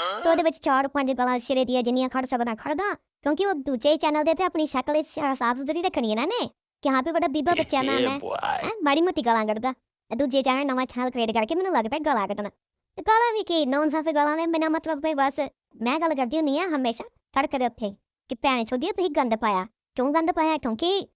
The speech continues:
Speaker 1: ਨਾਰਮਲੀ ਗੱਲ ਆ, ਦੋ ਤਿੰਨ ਬਲੌਗਰਾਂ ਦੇ ਪਿੱਛੇ ਇਹ ਹੱਥ ਪੰਦਰਾਂ ਵੀਹ ਪੋਸਟਰ ਪਏ ਹੋਏ ਉੱਥੇ। ਉਹ ਸਾਰੀਆਂ, ਸਾਰੀਆਂ ਕਸਤੀਆਂ ਇੱਕ ਦੇ ਮਗਰ ਇੱਕ ਦੇ ਮਗਰ ਇੱਕ ਚੜ ਕੇ ਆ ਰਹੀ ਹੈ ਹੀਰਾ ਮੰਡੀ ਦੇ ਨਿਕਲ ਕੇ। ਇਹ ਸਾਰੀਆਂ ਹੀਰਾ ਮੰਡੀ ਦੀਆਂ ਨਜਾਇਜ਼ ਔਲਾਦਾਂ ਨੇ।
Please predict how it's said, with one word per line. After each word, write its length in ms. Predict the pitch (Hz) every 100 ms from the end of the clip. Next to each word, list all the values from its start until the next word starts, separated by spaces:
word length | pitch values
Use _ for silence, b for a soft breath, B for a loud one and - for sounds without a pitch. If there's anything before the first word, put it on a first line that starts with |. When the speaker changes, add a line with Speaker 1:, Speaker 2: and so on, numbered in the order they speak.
| -
Speaker 1:
ਨਾਰਮਲੀ 380 | 262 285 339 381
ਗੱਲ 200 | 294 214
ਆ, 140 | 233
ਦੋ 220 | 330 262 285
ਤਿੰਨ 160 | 392
ਬਲੌਗਰਾਂ 360 | 359 294 240 277
ਦੇ 60 |
ਪਿੱਛੇ 240 | 277 247 214
ਇਹ 60 | 302
ਹੱਥ 160 | 349 381
ਪੰਦਰਾਂ 300 | 294 247 294
ਵੀਹ 180 | 330 359
ਪੋਸਟਰ 280 | 311 294 254
ਪਏ 160 | 240 269
ਹੋਏ 200 | 302 214
ਉੱਥੇ। 300 | 220 - 185 - - - -
ਉਹ 60 | 285
ਸਾਰੀਆਂ, 380 | 302 349 403
ਸਾਰੀਆਂ 300 | 381 359 392
ਕਸਤੀਆਂ 420 | 381 233 - 269 247
ਇੱਕ 140 | 330
ਦੇ 80 | 320
ਮਗਰ 200 | 330 311
ਇੱਕ 180 | 285 294
ਦੇ 80 |
ਮਗਰ 180 | 320 320
ਇੱਕ 120 | 302
ਚੜ 180 | - 330
ਕੇ 200 | 359 392
ਆ 100 | 262
ਰਹੀ 120 | 233
ਹੈ 60 | 277
ਹੀਰਾ 160 | 320 269
ਮੰਡੀ 200 | 214 214
ਦੇ 100 | 226
ਨਿਕਲ 200 | 226 247
ਕੇ। 100 | 202
ਇਹ 420 | - - - 277
ਸਾਰੀਆਂ 300 | - 320 415
ਹੀਰਾ 200 | 330 269
ਮੰਡੀ 220 | 220 240
ਦੀਆਂ 100 | 311
ਨਜਾਇਜ਼ 300 | 302 233 220
ਔਲਾਦਾਂ 280 | 233 202 208
ਨੇ। 160 | 220